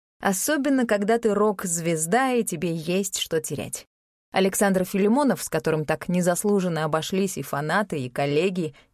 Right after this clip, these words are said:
и общественность, прочувствовал падение с пьедестала очень интенсивно и болезненно.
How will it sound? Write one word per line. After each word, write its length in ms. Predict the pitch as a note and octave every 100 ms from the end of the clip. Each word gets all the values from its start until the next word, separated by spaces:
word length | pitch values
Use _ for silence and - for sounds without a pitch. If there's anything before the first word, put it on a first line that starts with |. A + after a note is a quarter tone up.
| -
и 80 |
общественность, 840 | D3 C#3+ - F3 - A#3+ C4+ - - - - _
прочувствовал 800 | - A#3 A#3+ E4 C#4+ C4+ A3+ A3
падение 520 | F#3+ G3+ G3+ C4 B3 G#3
с 80 |
пьедестала 720 | - F#3+ F#3+ F#3+ - B3+ B3+
очень 400 | G#3 A3+ - G#3 G#3+
интенсивно 840 | G#3+ F#3+ G#3 F#3+ - B3+ B3 A#3+ G#3+
и 20 |
болезненно. 720 | F#3 F#3+ E3+ D3+ C#3+ - F#3